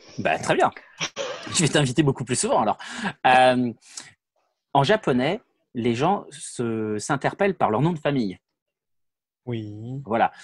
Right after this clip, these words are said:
Speaker 1: Et il y a beaucoup d'éditeurs, enfin, il y a beaucoup de versions françaises où c'est remplacé, les gens s'interpellent par leur prénom.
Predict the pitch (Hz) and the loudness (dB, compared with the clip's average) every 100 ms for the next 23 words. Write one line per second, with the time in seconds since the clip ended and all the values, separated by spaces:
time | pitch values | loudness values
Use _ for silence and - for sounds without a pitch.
0 | - - _ 113 127 160 180 - 123 113 | -20 -20 _ 0 4 4 2 -2 -4 -2
1 | 107 107 160 190 - 165 165 151 104 135 | -2 2 2 2 -4 -6 -6 -6 -6 -6
2 | 135 113 113 - 127 123 120 117 107 117 | -6 -10 -14 -6 -4 -4 -4 -2 -2 -2
3 | 131 143 123 - 156 - 110 - 147 165 | -6 -2 -4 -4 -10 -8 -8 -2 -2 -2
4 | - 147 160 170 - 123 120 117 - 170 | -6 -4 -4 -6 -6 -6 -4 -4 -4 -4
5 | 147 110 147 139 113 113 160 156 104 120 | -4 -4 -6 -6 -6 -6 -6 -4 -4 -4
6 | - - 131 113 | -6 -4 -2 -4